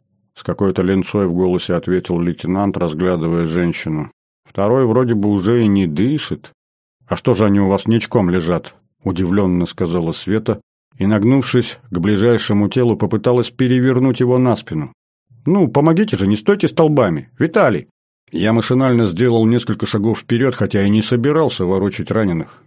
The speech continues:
Для этого людей хватало. «Товарищ старшина, приказываю вам, помогите докторице!»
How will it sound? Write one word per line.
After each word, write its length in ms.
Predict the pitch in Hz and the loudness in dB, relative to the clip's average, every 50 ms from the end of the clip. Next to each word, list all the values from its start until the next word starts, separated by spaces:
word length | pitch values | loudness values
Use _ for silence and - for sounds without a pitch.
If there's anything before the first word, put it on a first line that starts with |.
| _ _ - | _ _ -6
Для 160 | 82 90 101 | -4 -2 0
этого 280 | 107 104 - 95 92 | 0 0 -2 -2 -2
людей 260 | 95 98 98 98 107 92 | -2 -2 -2 -2 -2 -2
хватало. 500 | - 101 101 98 - 120 95 78 73 - _ _ _ _ _ _ _ _ _ _ - | -2 -4 -4 -2 -2 -4 -4 -4 -8 -14 _ _ _ _ _ _ _ _ _ _ -6
«Товарищ 460 | - 95 98 110 123 127 127 127 113 | -2 0 2 4 4 4 4 2 2
старшина, 500 | - - 123 110 - - 123 120 123 117 | 2 2 0 0 2 2 2 4 4 4
приказываю 680 | 101 110 120 104 - 135 135 131 113 113 117 113 110 104 | 2 2 0 0 2 2 2 4 4 2 2 2 2 2
вам, 300 | 104 107 98 95 87 82 | 2 2 2 0 -2 -2
помогите 760 | - - 120 120 120 127 131 123 117 123 135 131 - 135 120 | -2 2 2 4 4 4 4 2 2 2 0 2 2 2 2
докторице!» 1160 | 110 117 127 123 - - 139 135 135 131 135 135 120 - - - 104 92 87 80 76 - | 4 4 2 2 2 0 2 2 4 4 4 2 0 -2 -4 -2 0 0 0 -2 -4 -6